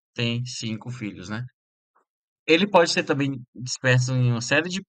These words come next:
pontos pra você ter uma noção da distribuição, né? Aqui é mais uma contabilização. Seria, eu acredito que seria mais interessante, por exemplo, nossa tabela de frequência que fizemos,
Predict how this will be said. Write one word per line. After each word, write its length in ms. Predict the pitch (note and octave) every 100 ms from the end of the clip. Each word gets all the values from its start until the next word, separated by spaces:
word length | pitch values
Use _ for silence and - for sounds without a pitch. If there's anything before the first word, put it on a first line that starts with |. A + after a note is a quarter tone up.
| -
pontos 600 | A2+ B2+ C#3 C3 B2+ -
pra 120 | - A#2
você 260 | A#2 B2
ter 280 | B2 - A#2
uma 340 | A2+ A2+ A2+ - -
noção 480 | A#2+ A#2 - D#3
da 100 | E3
distribuição, 920 | C3 B2 B2+ B2+ A#2+ A#2 A2+ - C3 D3+
né? 140 | C3
Aqui 380 | B2 B2+ A3 B3+
é 140 | -
mais 240 | D#3+ E3 D#3+
uma 80 | F#3
contabilização. 1040 | - F3+ F3+ F3 F3 E3 - C3 A#2+ A2 A#2+ _ _
Seria, 340 | - B2 B2 C3+ B2 - D#2
eu 140 | A#2
acredito 240 | B2 C3 B2+
que 60 |
seria 140 | C3+ B2+
mais 200 | B2 B2
interessante, 500 | B2+ B2 B2 B2 B2
por 80 | B2
exemplo, 280 | A#2 A#2+ C3+
nossa 180 | C#3 -
tabela 280 | C3 B2
de 100 | B2
frequência 480 | B2+ D3+ - A#2+ B2
que 140 | - -
fizemos, 480 | D3 B2 A2+ B2